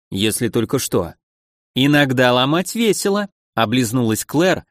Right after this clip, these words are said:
с сожалением рассматривая почти закончившееся лакомство. "Вот в чём полностью уверен, так в том, что если ломать начну я, это точно не будет ничем весёлым".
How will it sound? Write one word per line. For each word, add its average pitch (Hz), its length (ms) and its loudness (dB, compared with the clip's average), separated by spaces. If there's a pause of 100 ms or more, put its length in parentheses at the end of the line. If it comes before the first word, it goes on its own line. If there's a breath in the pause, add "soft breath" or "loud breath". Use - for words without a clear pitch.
(120)
с - 80 -12
сожалением 202 680 0
рассматривая 160 760 0
почти 127 340 -2
закончившееся 120 920 -2
лакомство. 92 680 -4 (720)
"Вот 139 240 0
в - 80 -12
чём 196 260 0
полностью 185 480 2
уверен, 165 440 4
так - 160 -2
в - 80 -10
том, 170 240 2
что - 180 -4
если 135 340 0
ломать 135 380 0
начну 123 360 -2
я, 151 300 2
это 139 200 0
точно 151 380 0
не 143 140 2
будет 131 360 -2
ничем 120 360 0
весёлым". 95 600 -2